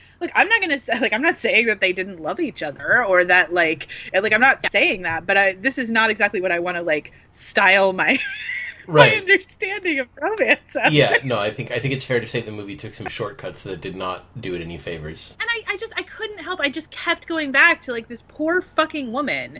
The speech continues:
Speaker 1: who is just, like, taking care of this disastrous fucking man who is treating her like garbage, who <laughs> is
Speaker 2: Yeah.
Speaker 1: like, just ca-, you know, like, I mean, loving someone,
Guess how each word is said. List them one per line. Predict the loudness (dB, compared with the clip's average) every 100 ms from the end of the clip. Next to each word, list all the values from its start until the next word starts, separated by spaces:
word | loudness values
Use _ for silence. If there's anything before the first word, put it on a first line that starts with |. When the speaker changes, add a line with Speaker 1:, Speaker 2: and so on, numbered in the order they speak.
| -10
Speaker 1:
who | -2
is | -2 -2
just, | -6 0
like, | 0 0
taking | -2 0 0 0
care | 4 6
of | 6 2
this | 0
disastrous | 0 0 2 4 4 2 -6 -4 -6 -6 -12
fucking | -12 -12 -14
man | -12 -12 -12 -14 -14 -16 -20 -20 -20 -20 0
who | 2 4 4 2 2 -2
is | -4
treating | -4 2 4 4 2
her | 2
like | 2 -2 -4
garbage, | 2 2 2 -6 -10 -8 -8 -8 _ _ -20 -20 4
who | 8 8
<laughs> | 8 4 2 0 2
is | 4 2 2
Speaker 2:
Yeah. | 2
Speaker 1:
like, | 2 2 0 -10 _
just | -20 -20 -8
ca-, | -4 -2 -4 -8 -12
you | -10 -4
know, | 0 2 0 0 -2 -2
like, | -6 -6
I |
mean, | -8 -8 -12 -4
loving | 0 0 -2
someone, | -4 -2 -2